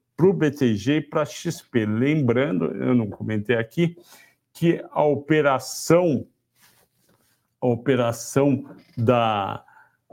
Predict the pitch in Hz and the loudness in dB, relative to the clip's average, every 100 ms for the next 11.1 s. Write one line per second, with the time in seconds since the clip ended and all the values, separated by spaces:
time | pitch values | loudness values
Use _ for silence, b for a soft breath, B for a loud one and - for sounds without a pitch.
0 | - _ _ _ _ _ 127 120 - 131 | -20 _ _ _ _ _ -2 -2 -2 -4
1 | 101 113 110 113 - - 143 147 131 - | 0 0 0 -2 -4 -2 0 0 -4 -2
2 | 127 120 - - _ - 117 110 110 - | -2 -2 -4 -12 _ -4 -2 -2 -4 -4
3 | 117 117 131 147 131 151 - 143 131 - | -2 0 0 0 0 -4 -2 -2 -2 -2
4 | 139 131 127 117 120 127 139 B B B | -6 -2 0 2 2 0 -6 B B B
5 | _ _ 156 170 185 - - 139 117 143 | _ _ 2 4 4 0 -6 -4 0 2
6 | 139 135 135 120 120 98 98 147 156 156 | 4 4 2 0 -2 -4 -2 0 2 0
7 | - - 127 123 - 135 139 147 139 - | -2 -2 -2 -4 -4 -2 0 0 -2 -4
8 | 143 139 127 135 127 127 110 113 123 127 | -2 0 -2 -2 -2 0 2 2 0 -2
9 | 127 B B B _ - 131 123 131 135 | -6 B B B _ 2 4 4 2 0
10 | - - _ - - - 160 - - 123 | -6 -18 _ -16 -4 0 2 2 2 2